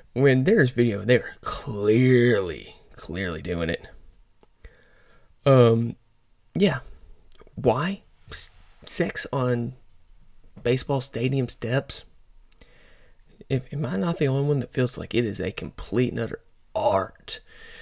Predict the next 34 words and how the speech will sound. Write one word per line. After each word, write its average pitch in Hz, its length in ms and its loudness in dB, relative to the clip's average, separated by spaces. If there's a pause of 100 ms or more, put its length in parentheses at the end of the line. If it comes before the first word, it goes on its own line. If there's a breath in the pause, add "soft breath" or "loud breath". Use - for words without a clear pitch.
(160 loud breath)
to 131 100 0
having 110 240 -4
hotel 113 360 -2
sex? - 420 -8 (960 soft breath)
It, - 160 0
it 214 100 0
doesn't 208 260 2
matter 131 240 0
how 123 200 -2
long 127 200 0
you've 127 260 0
been 110 180 -2
with 127 120 0
a 127 40 -2
person 127 460 -2
or 104 80 -10
how 107 220 -8
long 113 360 -4
you 101 180 -4
haven't 110 380 -4
been 143 140 0
with 147 120 -2
a 143 40 2
person. 139 440 -2 (800 loud breath)
I 127 60 0
mean, 110 120 -2
there's 135 240 2
straight 110 240 -4
up - 100 -14
an - 100 -16 (220)
art 80 240 -10
to - 80 -8
hotel - 400 -8
sex. - 520 -8